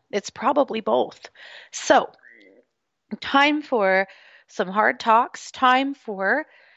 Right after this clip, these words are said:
you to toughen up and get serious about what you want to do and stop. This might mean that you have to let other people fail.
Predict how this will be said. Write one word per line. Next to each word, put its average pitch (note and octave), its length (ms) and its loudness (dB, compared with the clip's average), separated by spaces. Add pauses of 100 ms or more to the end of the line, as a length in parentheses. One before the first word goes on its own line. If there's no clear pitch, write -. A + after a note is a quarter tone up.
(120)
you G3+ 380 -6
to F3 560 -6
toughen G#3 340 2
up - 240 2 (220)
and F3 580 0 (500)
get - 320 -2
serious C#4+ 500 -6
about F#3 220 0
what G3+ 160 0
you F#3 120 -6
want G#3+ 200 2
to E3+ 60 -2
do F3+ 420 0 (400)
and F#3+ 520 2
stop. - 720 2 (880)
This D#4+ 280 0
might E4 240 0
mean D4 200 -2
that D4 120 -6
you B3+ 120 -6
have C4 200 -2
to A3+ 100 -14
let A3 140 0
other A3 200 -2
people A3 340 -6
fail. G3+ 400 -2